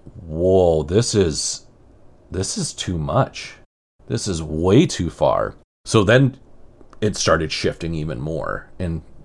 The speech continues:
Nero started getting a little more paranoid about being overthrown, being assassinated, and that kinda led to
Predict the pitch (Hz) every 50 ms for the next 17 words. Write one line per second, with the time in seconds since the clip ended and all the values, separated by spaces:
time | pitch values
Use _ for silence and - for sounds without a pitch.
0 | - - - - - 95 85 80 80 78 - - 80 78 73 69 82 80 78 78
1 | 76 76 - - - - - - - - - - - - 98 98 98 104 113 113
2 | 98 98 90 - - - - 85 80 85 82 78 64 57 65 73 71 78 - 60
3 | 52 55 60 58 - - - _ _ _ - - 113 101 95 92 92 92 - 85
4 | 87 82 82 80 78 - - 80 78 78 78 78 73 - 87 82 82 80 80 78
5 | - - 85 71 69 69 - 85 82 76 71 73 64 73 76 71 82 82 82 82
6 | - - 95 87 85 80 80 82 85 85 82 78 - - - 85 80 80 78